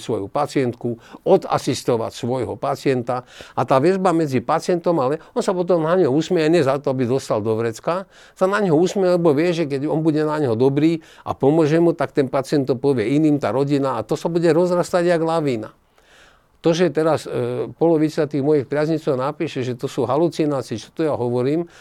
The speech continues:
no sú to halucinácie, pokiaľ som na území Veľkomoravskej ríše. Ale ja som žil aj v Nemecku, žijem v Španielsku.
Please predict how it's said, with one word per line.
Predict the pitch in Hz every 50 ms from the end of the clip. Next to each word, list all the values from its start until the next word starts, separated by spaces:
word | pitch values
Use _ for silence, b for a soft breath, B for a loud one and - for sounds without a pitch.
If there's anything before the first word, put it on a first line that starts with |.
| b b b
no | 135
sú | - - 190 185
to | 156
halucinácie, | 131 127 151 165 170 156 - 185 170 170 160 156 - 165 131
pokiaľ | - 139 139 143 165 156
som | 139 - 165 156 151
na | 131
území | 107 143 147 143 139 151 151 147 147 143 143 139 b b b b b b b 113
Veľkomoravskej | 135 143 127 - 151 139 139 135 131 127 - - 139 127
ríše. | 123 123 113 104 - - - - _ _ _ _ _ _ _ _ _ _ _ _ _ _ _ _ _ _ _ _ _ -
Ale | 131 131 123 127
ja | 139 147 -
som | - 135 131 139 - - - 170 165 - - 156 117
žil | 117 135 143 147
aj | 151 143
v | 143 160 190
Nemecku, | 202 190 151 - - - 120 107
žijem | 110 123 131 135 135
v | - -
Španielsku. | - 165 180 185 185 156 - - - 110